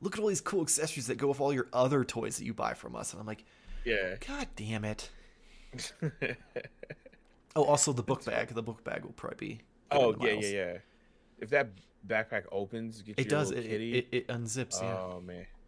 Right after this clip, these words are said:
Speaker 2: They have, like, the
Speaker 1: Spider
Speaker 2: well,
Speaker 1: Kitty
Speaker 2: it
Speaker 1: from the game.
Speaker 2: I guess it's a spoiler. It's not really a spoiler.
Speaker 1: Eh, it's
Speaker 2: It's
Speaker 1: not a
Speaker 2: but
Speaker 1: fucking
Speaker 2: yeah,
Speaker 1: spoiler. It's a
Speaker 2: Spider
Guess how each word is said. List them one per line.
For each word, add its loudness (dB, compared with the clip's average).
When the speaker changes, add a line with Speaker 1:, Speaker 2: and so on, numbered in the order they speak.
Speaker 2:
They -2
have, 0
like, -4
the -4
Speaker 1:
Spider -4
Speaker 2:
well, -10
Speaker 1:
Kitty -4
Speaker 2:
it -14
Speaker 1:
from -12
the -12
game. -10
Speaker 2:
I -12
guess -14
it's -16
a -20
spoiler. -4
It's -8
not -4
really -6
a -8
spoiler. -10
Speaker 1:
Eh, -8
it's -8
Speaker 2:
It's -8
Speaker 1:
not -4
a -6
Speaker 2:
but -8
Speaker 1:
fucking 2
Speaker 2:
yeah, -2
Speaker 1:
spoiler. 0
It's -2
a 0
Speaker 2:
Spider 4